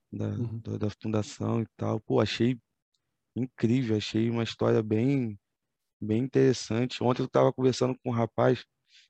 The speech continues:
Speaker 1: que ele é missionário e jogador na Itália, ele tava me contando como foi a formação da igreja, onde ele, onde o pai dele hoje é pastor, né? O pai dele teve a,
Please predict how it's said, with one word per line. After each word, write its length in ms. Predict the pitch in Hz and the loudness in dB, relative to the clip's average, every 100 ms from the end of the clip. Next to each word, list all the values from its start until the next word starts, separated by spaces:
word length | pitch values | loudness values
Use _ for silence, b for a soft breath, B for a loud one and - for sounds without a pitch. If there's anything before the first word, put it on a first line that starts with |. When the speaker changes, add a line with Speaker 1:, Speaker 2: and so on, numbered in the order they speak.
| _ _ _ - | _ _ _ -6
Speaker 1:
que 100 | 110 | -2
ele 160 | 113 | 2
é 200 | 113 110 | 4 2
missionário 800 | 107 113 - 113 107 120 123 110 - | 0 -4 -4 -2 2 4 2 -2 -8
e 280 | 110 104 | -10 -10
jogador 500 | 101 113 110 107 110 | -2 0 2 2 2
na 140 | 117 107 | 0 -2
Itália, 380 | - 120 120 110 | 0 2 2 0
ele 100 | 107 | 0
tava 220 | 120 120 | -2 0
me 100 | 123 | -4
contando 560 | 139 127 - 120 123 - | -4 -6 -2 -2 -2 -6
como 120 | 113 117 | -8 -8
foi 400 | - 120 117 104 _ _ _ _ - | -2 0 0 -4 _ _ _ _ -8
a 80 | |
formação 520 | 104 120 120 117 - 120 | -2 0 2 2 2 2
da 140 | 120 | 2
igreja, 440 | 104 107 123 113 | 2 2 2 2
onde 180 | 110 110 | -4 -4
ele, 300 | 110 107 104 - _ _ _ | -4 -6 -8 -14 _ _ _
onde 160 | 113 110 | -2 2
o 40 | |
pai 180 | 120 117 | 4 4
dele 340 | 110 127 127 | 6 4 4
hoje 260 | 113 123 113 | 2 2 0
é 60 | |
pastor, 720 | - 110 - - 107 123 113 - _ _ _ _ | -2 -4 -6 -4 0 2 2 -2 _ _ _ _
né? 60 | 110 | -8
O 40 | |
pai 160 | 101 107 | 0 2
dele 200 | 110 117 | 4 2
teve 360 | - 120 117 - | 4 4 4 0
a, 300 | 110 107 | 0 -2